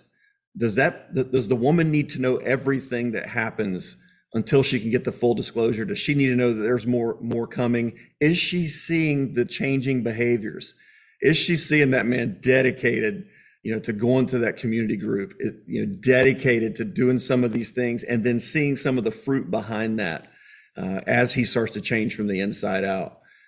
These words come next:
Um, and I think it's really, really important that there is a sense of, uh, of shared expectation there. And, and I know expectation, that's, that's the root of all disappointment. It's just premeditated disappointment when you talk about expectations.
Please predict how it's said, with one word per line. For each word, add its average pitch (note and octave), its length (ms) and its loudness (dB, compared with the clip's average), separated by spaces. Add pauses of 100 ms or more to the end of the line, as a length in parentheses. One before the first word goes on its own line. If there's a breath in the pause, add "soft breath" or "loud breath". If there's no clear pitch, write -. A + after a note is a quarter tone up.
(120 soft breath)
Um, F#2+ 460 -8
and A2+ 100 -2
I A#2+ 80 0
think A#2 220 2
it's G#2+ 180 -2
really, B2+ 460 2
really A#2+ 240 2
important A2+ 500 -2
that - 160 -6
there G#2+ 200 0
is G#2+ 180 -2
a G#2+ 180 -4
sense - 380 -6
of, G#2 320 -2 (440 soft breath)
uh, F#2+ 40 -8
of F#2+ 320 -4
shared B2 640 4
expectation B2+ 960 0
there. D2+ 300 -8 (180)
And, A2+ 100 -2
and A#2+ 280 0
I D3 100 2
know C3+ 160 6
expectation, A#2+ 720 0
that's, A2 160 -4
that's A2+ 220 -4
the C3 100 0
root B2+ 240 2
of A2 80 2
all A#2 180 2
disappointment. A2+ 800 -2 (400 loud breath)
It's - 120 -6
just B2 220 -4
premeditated B2 920 4
disappointment G#2+ 720 -4
when G#2+ 100 -2
you G2+ 60 -2
talk G#2+ 180 -4
about G#2+ 140 0
expectations. G#2+ 840 -2